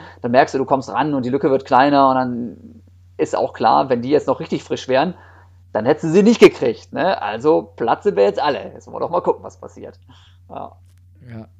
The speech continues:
Speaker 2: definitiv der schönere, ähm, Effekt, den kennt ihr wahrscheinlich auch alle. Also ihr, meine ich jetzt die Leute, die zuhören, ist definitiv der schönere Aspe-, äh, Effekt, wenn man von hinten so ein Feld aufräumt, als wenn man <laughs> vorne zu schnell angeht und hinten raus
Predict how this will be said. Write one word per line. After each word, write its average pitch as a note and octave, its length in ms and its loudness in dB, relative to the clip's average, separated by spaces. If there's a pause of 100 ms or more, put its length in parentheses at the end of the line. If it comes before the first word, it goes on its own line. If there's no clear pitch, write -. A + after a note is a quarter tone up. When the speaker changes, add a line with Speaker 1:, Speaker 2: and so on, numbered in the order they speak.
Speaker 2:
definitiv E3+ 520 -2
der E3+ 100 -2
schönere, E3 520 0
ähm, C3+ 460 -12
Effekt, - 360 -10
den B2+ 120 -8
kennt D#3 180 -8
ihr D3 100 -8
wahrscheinlich C#3 400 -12
auch B2 100 -20
alle. D3+ 160 -6
Also B2 200 -4
ihr, D#3 240 -4
meine C3 180 -10
ich A2+ 60 -12
jetzt C3+ 240 -10
die C#3 80 -6
Leute, C#3 240 -8
die B2 100 -18
zuhören, D3 540 -6 (280)
ist - 120 -20
definitiv D#3 340 -2
der D#3+ 80 -4
schönere D#3 400 -4
Aspe-, - 240 -10 (420)
äh, - 60 -6
Effekt, E3 320 -6
wenn D3 100 -10
man D3 120 -12
von D3 160 -8
hinten D#3+ 180 2
so D3 140 -8
ein C#3 40 -10
Feld C#3+ 260 -8
aufräumt, D3+ 520 -6
als C#3+ 140 -10
wenn D#3 80 -8
man D3+ 180 0
<laughs> - 80 -12
vorne F#3 400 4
zu F3+ 140 -6
schnell D#3 240 -6
angeht E3 460 0
und C#3+ 140 -16
hinten D#3 280 -10
raus C3+ 400 -8